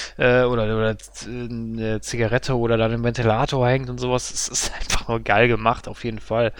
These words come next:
Äh, ähm, was ich aber auch sagen muss, ich hab das, äh, ähnlich gesehen wie der Julian, dass das so eine Art Instinkt ist. Also, dass die Gremlins, äh, beziehungsweise dass die, dass die Mogwai, äh,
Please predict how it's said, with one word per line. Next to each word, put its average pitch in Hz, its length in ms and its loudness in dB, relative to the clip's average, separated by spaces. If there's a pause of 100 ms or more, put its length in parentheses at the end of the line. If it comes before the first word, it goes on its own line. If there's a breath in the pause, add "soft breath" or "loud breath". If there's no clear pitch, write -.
(420 loud breath)
Äh, 117 220 0
ähm, 120 220 -2 (1200 loud breath)
was 143 140 4
ich 156 80 6
aber 151 160 8
auch 180 120 8
sagen 202 260 6
muss, 208 180 2
ich 185 140 0
hab 185 100 -2
das, - 300 -2
äh, 120 340 -8
ähnlich 262 460 2
gesehen 202 380 0
wie 190 80 -2
der 180 440 4
Julian, 180 460 4
dass 131 120 0
das 160 140 2
so 160 80 -2
eine 156 100 2
Art 160 160 2
Instinkt 185 680 -2
ist. 104 240 -4
Also, 127 180 0
dass 135 180 -2
die 143 520 -4 (280)
Gremlins, 196 840 2
äh, 135 460 6
beziehungsweise 139 440 0
dass 135 180 0
die, 127 200 -4
dass 120 160 0
die 117 100 -6
Mogwai, 180 600 6 (540 loud breath)
äh, 147 340 2